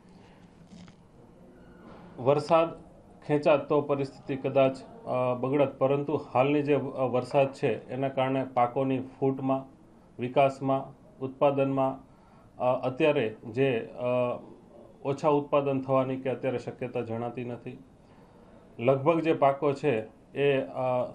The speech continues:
સપ્ટેમ્બરથી કરી અને ઓક્ટોબરની શરૂઆત સુધી છે, અ, બિનપિયત પાકોની, અ, કાપણી થશે. દિવેલા એક પાક છે કે જે આપણને, અ, લેટ એનું હાર્વેસ્ટિંગ થતું હોય છે.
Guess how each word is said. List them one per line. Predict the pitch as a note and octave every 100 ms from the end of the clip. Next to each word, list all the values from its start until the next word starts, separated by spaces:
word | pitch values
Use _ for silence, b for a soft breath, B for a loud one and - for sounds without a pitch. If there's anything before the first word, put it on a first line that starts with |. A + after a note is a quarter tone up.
| -
સપ્ટેમ્બરથી | C#3 - C#3+ C3+ C3+ C#3+
કરી | C#3 D3 C3+
અને | C3 A#2+
ઓક્ટોબરની | B2 A#2+ C#3+ C3+ C3+ C3
શરૂઆત | C3 B2+ C3 B2+
સુધી | C3+ C3 B2+
છે, | C3 A2+ -
અ, | A#2+ A#2
બિનપિયત | A#2 A#2+ B2+ C3 C3 B2
પાકોની, | A#2+ B2 B2 B2 A#2
અ, | A#2 A#2 A#2 A2
કાપણી | A#2 - C3
થશે. | B2+ B2+ - C3 - B B B - A#2+
દિવેલા | C3+ D#3+ D3+ C#3
એક | C3+
પાક | - C3 C3
છે | C#3 A2
કે | A#2+ A2+
જે | B2 B2+
આપણને, | A2 A#2+ A#2+ D3 D#3+ -
અ, | A#2 A#2
લેટ | A2 A#2+ B2+
એનું | B2 A#2+
હાર્વેસ્ટિંગ | G#2+ A#2 A2 - A#2+ A2
થતું | A2+ A#2 G#2
હોય | G2 G2+
છે. | -